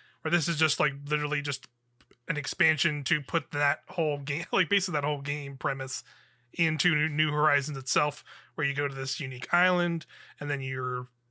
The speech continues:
like, uh, you can either invite, I think it's, like, random vill-, villagers already there, or you can invite villagers from your island to this one to then, like, interior design their tropical homes or whatever.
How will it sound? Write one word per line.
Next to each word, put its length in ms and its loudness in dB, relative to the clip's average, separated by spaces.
like, 220 -4
uh, 300 -2
you 120 0
can 100 -2
either 220 -2
invite, 480 -2
I 80 2
think 120 2
it's, 100 0
like, 200 0
random 280 4
vill-, 220 2
villagers 500 0
already 340 0
there, 340 -4
or 140 4
you 100 2
can 160 -4
invite 420 -2
villagers 400 0
from 240 0
your 260 0
island 520 -2
to 180 2
this 240 0
one 320 -2
to 120 -2
then, 220 -2
like, 260 -8
interior 440 0
design 520 -4
their 340 -8
tropical 500 -4
homes 480 -6
or 100 -10
whatever. 420 -12